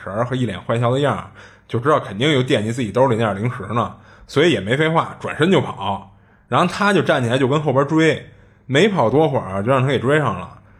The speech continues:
他正准备伸手掏这胖子兜呢，结果让那胖子拦了一手，就问他说：“你想，想不想吃烤鱼？” <laughs> 说：“咱去抓一条鸡尾烤着吃。”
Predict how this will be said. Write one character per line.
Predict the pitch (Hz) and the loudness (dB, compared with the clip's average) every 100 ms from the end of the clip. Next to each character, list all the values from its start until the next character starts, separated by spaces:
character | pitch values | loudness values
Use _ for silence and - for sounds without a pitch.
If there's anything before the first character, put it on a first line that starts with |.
| _ | _
他 | - | -2
正 | 190 233 185 | 0 0 0
准 | 123 104 | -2 -4
备 | 98 | -4
伸 | 98 165 170 | -2 -2 -2
手 | 107 | -4
掏 | 95 - 147 | -6 -2 2
这 | 143 107 | 2 0
胖 | - 135 | -2 -4
子 | 104 95 | -4 -2
兜 | 127 143 | 0 0
呢， | 101 87 - - _ _ | -2 -8 -16 -20 _ _
结 | 143 | 2
果 | 151 | 4
让 | 135 139 | 4 0
那 | |
胖 | 143 156 117 | -2 -2 -2
子 | 95 | -4
拦 | 95 104 | -8 -4
了 | 160 | 0
一 | 107 | -2
手， | 85 85 - - | -4 -12 -16 -10
就 | 139 | -2
问 | 175 117 | 0 -2
他 | 92 - - - - _ | -6 -14 -20 -20 -20 _
说 | 143 | -4
：“你 | 160 | -2
想， | 165 - | -4 -6
想 | - - | -8 -8
不 | 104 | -4
想 | 139 | -6
吃 | 98 147 | -4 -6
烤 | - 92 | -8 -10
鱼？” | 90 98 135 135 107 - - | -10 -8 -8 -8 -14 -16 -8
<laughs> | 202 196 | -4 -4
说 | - 160 | -2 -2
：“咱 | 160 127 | 0 0
去 | 160 139 | 0 0
抓 | - 165 | 0 0
一 | 175 120 | 0 -2
条 | 123 123 156 | 2 2 2
鸡 | 156 175 185 | -2 -2 2
尾 | 151 98 101 | 2 0 -2
烤 | 113 - 90 | -4 -4 -12
着 | |
吃。” | 87 - | -12 -10